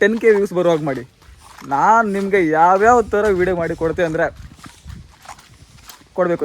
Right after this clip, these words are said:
ನನಗೆ ನೀವು, ಓಕೆ? ನಮ್ಮ ಕಡೆ, ನನ್ನ ಮೇಲೆ. ಇದು ನಮ್ಮ ಮನೆ ಕಡೆ. <laughs> ಇದೆಲ್ಲ ಯಾಕೆ ತೋರಿಸ್ತಾ ಇದ್ದೀನಿ ಅಂದರೆ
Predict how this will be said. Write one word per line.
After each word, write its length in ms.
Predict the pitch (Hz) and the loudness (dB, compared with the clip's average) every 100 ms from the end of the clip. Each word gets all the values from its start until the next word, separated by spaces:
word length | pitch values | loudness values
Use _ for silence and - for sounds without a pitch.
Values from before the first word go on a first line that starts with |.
| 143 | -6
ನನಗೆ 140 | 135 | -8
ನೀವು, 120 | 123 101 - - 170 | -10 -14 -20 -16 -6
ಓಕೆ? 160 | 202 240 - - - - - _ - - - - - | -4 -4 -8 -20 -20 -20 -20 _ -20 -20 -20 -18 -6
ನಮ್ಮ 100 | 185 240 | -2 0
ಕಡೆ, 140 | 208 | 0
ನನ್ನ 100 | 185 175 | 0 -4
ಮೇಲೆ. 120 | 123 131 - - - 180 | -6 -8 -18 -20 -8 -4
ಇದು 100 | 196 196 | -2 0
ನಮ್ಮ 100 | 175 | 0
ಮನೆ 120 | 147 123 | -2 -4
ಕಡೆ. 120 | 120 - - - - - | -10 -14 -20 -20 -20 -6
<laughs> 520 | 170 - - - - | -6 -6 -18 -16 -4
ಇದೆಲ್ಲ 200 | 156 160 160 | 2 6 6
ಯಾಕೆ 120 | 175 | 6
ತೋರಿಸ್ತಾ 200 | 175 - | 2 4
ಇದ್ದೀನಿ 180 | 160 156 | 2 0
ಅಂದರೆ 180 | 131 127 | -4 -8